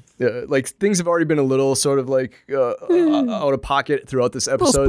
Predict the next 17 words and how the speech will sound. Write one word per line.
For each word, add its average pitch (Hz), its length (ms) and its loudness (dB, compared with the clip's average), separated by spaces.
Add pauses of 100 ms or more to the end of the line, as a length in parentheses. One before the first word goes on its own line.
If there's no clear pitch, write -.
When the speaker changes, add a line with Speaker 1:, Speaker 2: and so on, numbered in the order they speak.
Speaker 1:
Like, 110 100 2
Speaker 2:
spooky. 95 60 -4
Speaker 1:
this 135 120 0
is 160 80 -4
where 131 180 0
it 117 80 -6
really 120 240 0
starts 104 340 -2
to, 87 340 -6
the 120 320 -10
ball 101 300 0
starts - 340 -2
to 104 180 2
accelerate 92 600 0
down 98 180 -2
the 95 60 -14
mountain. 101 480 -8